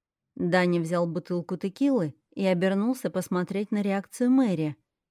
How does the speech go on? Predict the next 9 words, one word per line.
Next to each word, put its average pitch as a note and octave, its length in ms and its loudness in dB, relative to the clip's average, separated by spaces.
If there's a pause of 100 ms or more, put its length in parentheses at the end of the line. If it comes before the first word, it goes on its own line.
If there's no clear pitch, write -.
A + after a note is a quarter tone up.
(140)
но C#4+ 160 4
и A#3+ 80 2
она E3 360 0
уже D#3 200 -6
спала, E3+ 540 -6 (260)
положив E3 520 -4
голову D3+ 500 -4
на D#3+ 260 0
руки. D#3 380 -8